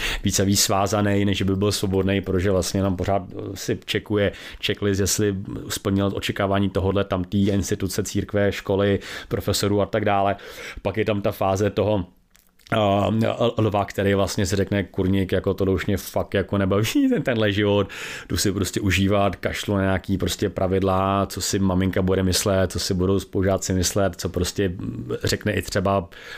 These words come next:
eh, zákon téhle země, protože prostě nechce být svázaný, chce prostě být svobodný duch.“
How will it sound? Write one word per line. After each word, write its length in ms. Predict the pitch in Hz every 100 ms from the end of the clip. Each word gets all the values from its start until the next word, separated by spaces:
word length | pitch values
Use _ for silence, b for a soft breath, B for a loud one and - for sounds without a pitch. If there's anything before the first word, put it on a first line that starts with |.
| -
eh, 560 | - 101 92 92 95 95
zákon 340 | 101 90 101
téhle 260 | 107 104 95
země, 340 | 92 98 95
protože 420 | 92 85 90 92
prostě 460 | 90 85 - 101 92 92 92 98
nechce 340 | 104 - 104
být 160 | 95 95
svázaný, 520 | 95 92 101 95 92
chce 140 | -
prostě 280 | 87 87 92
být 160 | 92 -
svobodný 420 | 90 92 95 92
duch.“ 240 | 92 87